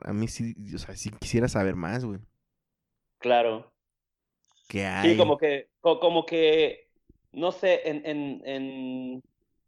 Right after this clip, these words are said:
Speaker 2: toda esta, toda esta ola del covid y todo, como que ha sido el tema siem-, eh, el que se ha mantenido más relevante, y sí han pasado cosas como importantes o cosas, eh, que, que, que digo, históricamente podría ser,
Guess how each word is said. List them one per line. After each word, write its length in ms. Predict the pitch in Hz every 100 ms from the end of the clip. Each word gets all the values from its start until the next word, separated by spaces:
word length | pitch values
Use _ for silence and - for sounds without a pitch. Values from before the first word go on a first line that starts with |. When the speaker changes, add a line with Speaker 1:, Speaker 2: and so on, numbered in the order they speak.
| _
Speaker 2:
toda 220 | - 151 160
esta, 600 | 165 175 151 135 110 - - _ _ _ _
toda 180 | 135 139
esta 300 | - 151 123
ola 220 | 123 123
del 180 | 117 107
covid 260 | 117 113
y 140 | 131 127
todo, 200 | 135 165
como 220 | 131 117
que 80 | 139
ha 60 | 127
sido 200 | 147 143
el 140 | 139
tema 360 | 139 135 143 147 _ _ _
siem-, 380 | - 139 131 127
eh, 340 | 135 - 78
el 100 | 120
que 100 | -
se 100 | 120 127
ha 20 |
mantenido 440 | 131 131 123 131
más 180 | 131 131
relevante, 720 | 139 135 113 120 127 190 - _
y 120 | - 117
sí 120 | 139
han 120 | 131
pasado 400 | 139 - 143 139
cosas 540 | 139 135 151 147 143 - _ _ _ _ _ _
como 720 | 127 120 120 117 117 113 113
importantes 1080 | 120 120 - _ 123 123 131 147 160 214 -
o 100 | 135
cosas, 420 | - 120 139 135 -
eh, 280 | 117 113 107
que, 180 | 117 107
que, 300 | - 117 107
que 140 | - 113
digo, 180 | 123 127
históricamente 760 | 120 131 131 131 117 127 135
podría 220 | 127 113 117
ser, 220 | 135